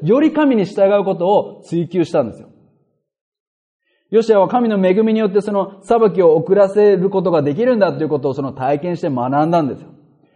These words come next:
だから、神の裁きを少しでも遅らせるために、御言葉を分かち合って契約を結んだんですよ。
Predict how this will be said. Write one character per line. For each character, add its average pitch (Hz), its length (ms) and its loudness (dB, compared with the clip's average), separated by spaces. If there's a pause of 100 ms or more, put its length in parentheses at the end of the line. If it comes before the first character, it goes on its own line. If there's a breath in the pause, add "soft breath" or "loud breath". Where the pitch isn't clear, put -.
(100)
だ 202 120 2
か 180 80 2
ら、 185 380 0
神 214 180 0
の 190 100 0
裁 220 140 0 (140)
き 202 100 0
を 165 60 0
少 - 260 -6
し 269 80 -10
で 226 80 0
も 175 180 0
遅 170 140 -2
ら 202 140 2
せ 208 100 0
る 190 340 0
た 170 120 -4
め 175 120 -2
に、 - 400 -8
御 156 120 -4
言 185 240 0
葉 190 80 4
を 180 140 2
分 160 100 0
か 175 120 -2
ち 190 140 -2
合 185 40 2
っ 147 100 -6
て - 340 -4
契 160 120 -2
約 180 260 0
を 185 40 -2
結 185 300 -6
ん 202 60 -4
だ 202 100 0
ん 139 80 -6
で 95 60 -12
す - 80 -20
よ。 - 80 -20